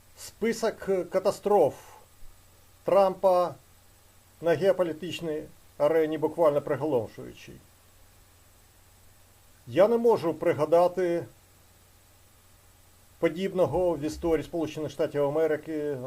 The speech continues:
напевно, років сто. Буквально за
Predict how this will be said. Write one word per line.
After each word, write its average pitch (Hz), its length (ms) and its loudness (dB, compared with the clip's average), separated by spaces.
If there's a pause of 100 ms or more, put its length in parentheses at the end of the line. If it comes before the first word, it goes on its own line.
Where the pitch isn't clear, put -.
напевно, 143 720 0 (1600)
років 147 340 -4
сто. 117 340 -2 (1300)
Буквально 202 580 2
за 170 580 4